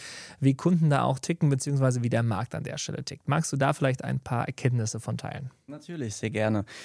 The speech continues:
Speaker 2: Vielleicht fange ich mit einer ganz wichtigen Erkenntnis an und, ähm, die wird jetzt für unsere Zuhörer wenig überraschend sein, aber ganz elementar.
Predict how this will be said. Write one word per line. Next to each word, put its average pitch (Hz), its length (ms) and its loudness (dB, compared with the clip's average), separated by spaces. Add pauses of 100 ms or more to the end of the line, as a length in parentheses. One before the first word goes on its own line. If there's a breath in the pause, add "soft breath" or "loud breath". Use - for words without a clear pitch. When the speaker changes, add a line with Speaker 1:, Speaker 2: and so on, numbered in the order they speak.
(380 loud breath)
Speaker 2:
Vielleicht 170 300 4
fange 180 180 2
ich 175 100 0
mit 160 140 2
einer 135 180 0
ganz 139 220 0
wichtigen 127 360 4
Erkenntnis 120 520 4
an 123 320 6
und, 107 340 2
ähm, 107 300 2
die 113 160 2
wird 135 180 4
jetzt 127 240 0
für 117 220 0
unsere 113 280 0
Zuhörer 117 600 4
wenig 117 220 2
überraschend 110 480 0
sein, - 260 -6
aber 90 600 -4
ganz 110 240 0
elementar. 110 640 0